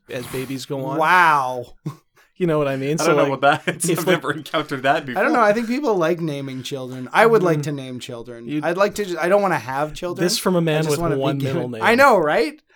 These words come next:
Speaker 2: I'm thirsty for it. I'm thirsty for naming things 'cause
Speaker 1: How
Speaker 2: I never got it.
Speaker 1: How many middle names does your wife have?
Speaker 2: One. As
Speaker 1: Wow.
Speaker 2: well. Yeah.
Speaker 1: Wow. No
Speaker 2: Yeah.
Speaker 1: wonder you two found
Speaker 2: And
Speaker 1: each other.
Speaker 2: yeah, I know, right? It's really, we came together.
Speaker 1: It's
Speaker 3: Why
Speaker 1: like
Speaker 3: don't you
Speaker 1: a
Speaker 3: just take her
Speaker 2: really
Speaker 3: middle
Speaker 2: bonded
Speaker 3: name?
Speaker 2: over it. Uh,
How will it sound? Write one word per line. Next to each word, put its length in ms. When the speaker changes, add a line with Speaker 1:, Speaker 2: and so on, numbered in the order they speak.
Speaker 2:
I'm 180
thirsty 440
for 280
it. 120
I'm 100
thirsty 400
for 140
naming 420
things 320
'cause 140
Speaker 1:
How 80
Speaker 2:
I 80
never 220
got 240
it. 140
Speaker 1:
How 120
many 160
middle 200
names 240
does 120
your 120
wife 240
have? 220
Speaker 2:
One. 260
As 40
Speaker 1:
Wow. 120
Speaker 2:
well. 380
Yeah. 180
Speaker 1:
Wow. 300
No 100
Speaker 2:
Yeah. 80
Speaker 1:
wonder 160
you 140
two 160
found 220
Speaker 2:
And 60
Speaker 1:
each 120
other. 180
Speaker 2:
yeah, 220
I 100
know, 220
right? 300
It's 200
really, 360
we 80
came 200
together. 400
Speaker 1:
It's 100
Speaker 3:
Why 60
Speaker 1:
like 80
Speaker 3:
don't 80
you 100
Speaker 1:
a 20
Speaker 3:
just 100
take 180
her 80
Speaker 2:
really 100
Speaker 3:
middle 140
Speaker 2:
bonded 240
Speaker 3:
name? 80
Speaker 2:
over 220
it. 180
Uh, 480